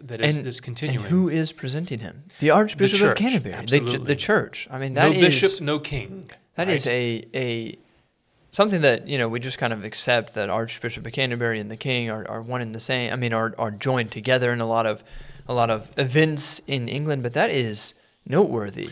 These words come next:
Speaker 2: Um,
Speaker 1: Well, and
Speaker 2: that is
Speaker 1: let's
Speaker 2: something America would never have.
Speaker 1: No, and we need to make the point again, is that Charles became king the moment his mother
Speaker 2: Mm-hmm.
Speaker 1: breathed her last. The moment. There's
Speaker 2: Mm-hmm.
Speaker 1: never a time when there's not a monarch over the United Kingdom.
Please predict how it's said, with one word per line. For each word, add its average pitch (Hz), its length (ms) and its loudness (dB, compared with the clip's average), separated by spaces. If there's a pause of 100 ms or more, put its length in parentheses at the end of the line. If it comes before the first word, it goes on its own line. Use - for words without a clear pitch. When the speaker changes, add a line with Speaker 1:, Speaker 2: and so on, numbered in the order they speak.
(160)
Speaker 2:
Um, - 120 -2
Speaker 1:
Well, 185 140 6
and 180 120 4
Speaker 2:
that - 80 8
is 185 60 8
Speaker 1:
let's - 100 8
Speaker 2:
something 135 320 0
America 127 420 2
would 110 240 -4 (160)
never 107 360 -4
have. 117 380 -4
Speaker 1:
No, 196 280 0
and 131 160 -2
we 151 80 -4
need 170 80 -6
to 156 80 -6
make 147 140 -4
the 131 60 -12
point 123 280 -6
again, 117 440 -6 (480)
is 139 200 -4
that - 280 -2 (600)
Charles 202 380 4
became 147 380 -4
king 120 460 -8
the 131 100 -4
moment 127 300 0
his 117 140 -8
mother 110 400 -4
Speaker 2:
Mm-hmm. - 300 -14
Speaker 1:
breathed 110 300 -4
her 101 140 -8
last. 92 400 -8 (240)
The 127 100 -4
moment. 101 480 -10
There's 120 280 -4
Speaker 2:
Mm-hmm. 139 80 -4
Speaker 1:
never 165 300 -4
a 151 40 -2
time 110 340 -10
when 104 120 -12
there's 101 140 -12
not 101 180 -10
a 98 40 -10
monarch 98 480 -4
over 101 160 -10
the 98 120 -8
United 95 320 -12
Kingdom. 95 380 -16